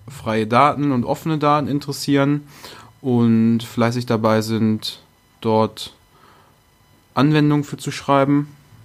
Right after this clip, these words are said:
Ähm, das aktuellste Projekt, was ich gesehen hab, war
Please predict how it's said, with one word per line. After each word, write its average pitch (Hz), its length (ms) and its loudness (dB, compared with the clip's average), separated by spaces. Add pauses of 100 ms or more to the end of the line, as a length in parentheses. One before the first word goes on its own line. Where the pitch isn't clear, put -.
(380)
Ähm, 110 240 -4
das 110 180 -6
aktuellste 120 580 0
Projekt, 123 320 -2
was 123 160 -2
ich 117 100 -8
gesehen 120 340 0
hab, 117 280 -2
war 110 440 2